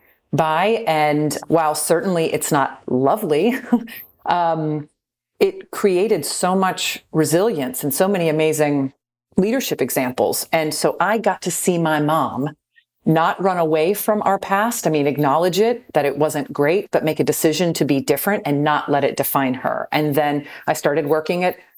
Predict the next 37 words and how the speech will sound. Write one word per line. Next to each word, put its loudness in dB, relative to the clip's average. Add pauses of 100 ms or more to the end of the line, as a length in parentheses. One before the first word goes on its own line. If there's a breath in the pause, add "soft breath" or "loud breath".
(240)
Hooters 0
as 0
a 0
very 0
young 0
person -2
out 0
there 2
in -2
the 0
workforce, 0
trying 0
to 2
pay -2
my -2
way 0 (420 loud breath)
through 2
school 2
as -2
the -2
first -2
person -2
in -2
my 0
family 0
to 2
get 0
into -2
college. -2
And 0
I 2
was 0
there 0
for -2 (540)
almost 0
fifteen 0
years. -2